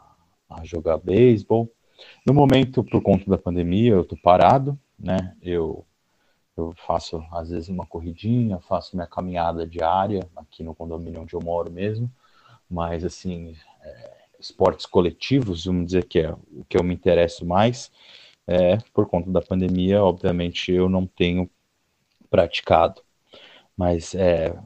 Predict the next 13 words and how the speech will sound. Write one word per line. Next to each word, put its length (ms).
voltando 480
ao, 220
ao, 320
ao 100
que 80
você 100
perguntou 600
dessa 280
transição, 880
né? 240
É, 1040
cara, 580
eu, 220